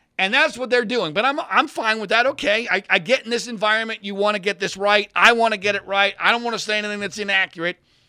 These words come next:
So I finish the thing. I get through the original, you know, the, the original editor's, uh, you know, maze and, and, uh, you know, basically <laughs> the, all these hurdles that he puts up to make sure that,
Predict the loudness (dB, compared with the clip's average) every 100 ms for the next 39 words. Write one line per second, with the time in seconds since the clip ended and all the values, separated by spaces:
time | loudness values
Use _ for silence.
0 | _ _ _ _ _ _ _ _ -10 2
1 | 6 6 4 0 0 -2 -8 -2 0 0
2 | 0 0 2 0 -2 -6 -4 0 -2 -2
3 | -8 -8 -4 -6 -6 -10 -12 -10 -4 -2
4 | -2 -4 -4 0 0 -2 -4 -4 -6 -8
5 | -10 -6 -2 0 0 -4 _ -12 -10 -10
6 | -14 _ _ -20 -20 _ _ _ -20 -10
7 | 0 2 2 0 -4 -6 -4 -4 -6 -10
8 | -10 -10 -8 -8 -10 -12 -12 -10 -10 -10
9 | -14 -16 -16 -8 -8 -8 -12 -14 -14 -16
10 | -20 -18 -18 -18 -20 -20 -20 -14 -12 -10
11 | -4 -2 -2 -4 -2 -2 -2 -4 -6 -2
12 | -2 0 -2 -2 -4 -6 -6 -6 -4 -6